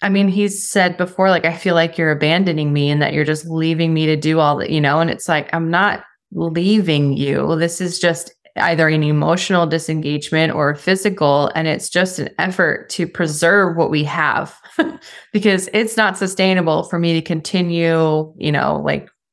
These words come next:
viewing all the emails from Biomom and getting really mad about it or showing up in this way over and over again and feeling drained,"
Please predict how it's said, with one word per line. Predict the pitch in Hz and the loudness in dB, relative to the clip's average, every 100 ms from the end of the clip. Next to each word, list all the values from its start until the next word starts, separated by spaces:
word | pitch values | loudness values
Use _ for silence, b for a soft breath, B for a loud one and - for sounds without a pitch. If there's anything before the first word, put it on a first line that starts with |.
| _ | _
viewing | 196 208 196 | 2 4 4
all | 180 | 2
the | 170 | 2
emails | 160 175 170 156 | -2 0 0 0
from | - 170 | 0 0
Biomom | 160 165 165 160 151 147 147 | 0 2 2 2 2 2 0
and | 156 151 | -4 -4
getting | 151 147 | -4 0
really | 160 160 | 0 0
mad | 156 160 196 | 0 0 0
about | 175 139 | 0 0
it | 143 139 - b b b _ | 0 -2 -6 b b b _
or | - 165 160 156 156 151 143 - | 0 2 4 4 4 4 0 -2
showing | - 196 190 175 | -2 2 2 2
up | 185 185 | 0 0
in | 165 | -2
this | 156 156 | -2 -4
way | - 165 156 | 0 2 2
over | 156 151 | 2 2
and | 151 | 2
over | 160 165 | 2 0
again | 151 143 143 | 0 0 0
and | 151 | 0
feeling | 151 147 139 | 0 0 0
drained," | 139 135 - - | 0 0 -2 -8